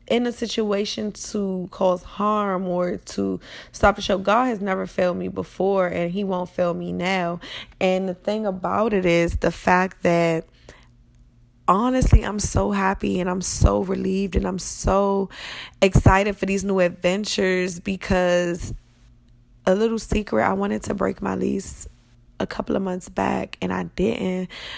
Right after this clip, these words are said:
you know, because I was looking out for somebody else and, like, "Oh, you know, I won't put anybody else in a bind or anything like that." But when she said those words to me, it was like the world was released from my shoulders. Like,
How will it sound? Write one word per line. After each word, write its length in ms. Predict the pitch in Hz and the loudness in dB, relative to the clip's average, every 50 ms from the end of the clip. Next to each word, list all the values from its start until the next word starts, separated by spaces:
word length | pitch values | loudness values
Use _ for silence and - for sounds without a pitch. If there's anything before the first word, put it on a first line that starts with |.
| - - - | -16 -4 0
you 100 | 202 226 | 2 2
know, 240 | 220 208 202 202 196 | 2 4 2 2 0
because 280 | 170 185 - 208 180 | 0 -2 -2 0 0
I 100 | 185 180 | 0 0
was 120 | 180 180 170 | -2 -2 -2
looking 220 | 196 196 - 214 | -4 -4 -2 -4
out 100 | 208 185 | -2 -2
for 80 | - 185 | -4 -4
somebody 460 | - 196 190 196 185 175 190 185 190 | -4 -2 -2 0 0 -2 0 0 0
else 460 | 208 233 240 233 214 214 208 196 - - - | 2 2 2 0 0 -2 -4 -6 -6 -4 -4
and, 180 | 185 185 180 | -2 -2 -2
like, 240 | 185 185 170 - - | -2 -2 -4 -4 -2
"Oh, 220 | - - 196 196 202 | 0 0 0 2 0
you 100 | 202 196 | -2 -2
know, 140 | 196 190 190 | -2 -4 -2
I 60 | 190 | -2
won't 160 | 196 190 185 | -4 -4 -4
put 100 | - - | -4 -4
anybody 380 | 190 190 196 185 190 185 185 190 | -2 -2 -2 -2 -2 -2 -2 -2
else 160 | 185 - - | -4 -4 -6
in 60 | 202 | -8
a 40 | 185 | -6
bind 420 | 175 180 190 196 202 208 202 190 | -4 -2 -2 -2 -2 -2 -2 -2
or 40 | 185 | -4
anything 320 | 185 190 190 - - 190 | -4 -4 -6 -6 -6 -4
like 200 | 185 180 175 165 - | -4 -4 -6 -6 -4
that." 320 | - 202 214 226 226 214 208 - - - - - - - - - - - | 0 2 2 4 2 0 -2 -6 -14 -16 -14 -14 -14 -14 -16 -18 -10 -2
But 240 | - 202 214 208 202 | 2 4 4 4 2
when 140 | 208 196 190 | 0 -2 -2
she 180 | - - 214 | -2 -4 -4
said 440 | 196 - - - - 208 208 208 208 | -4 -4 -6 -4 0 0 0 0 0
those 220 | 220 214 208 202 180 | 0 -2 -2 -2 -2
words 360 | 175 185 185 190 214 202 - | -2 0 0 0 -2 -4 -4
to 140 | - - 190 | -6 -4 -2
me, 200 | 202 202 208 202 | -2 0 0 0
it 40 | |
was 120 | 196 196 190 | -2 -2 -4
like 160 | 202 202 190 | -4 -4 -2
the 80 | - 185 | -2 -2
world 480 | 180 175 185 190 190 190 190 185 180 | -2 0 0 0 0 0 0 -2 -2
was 160 | 180 180 175 | -4 -6 -4
released 400 | 190 180 180 185 185 190 190 - | -4 -4 -4 -2 -2 -4 -4 -4
from 140 | - - 185 | -6 -6 -4
my 140 | 185 180 180 | -4 -4 -4
shoulders. 680 | 180 - - 170 175 185 185 180 175 175 170 175 170 - | -6 -6 -4 -2 -2 -2 -2 -2 -4 -4 -4 -6 -6 -4
Like, 340 | 175 170 170 170 170 170 | -4 -2 -2 -2 -4 -6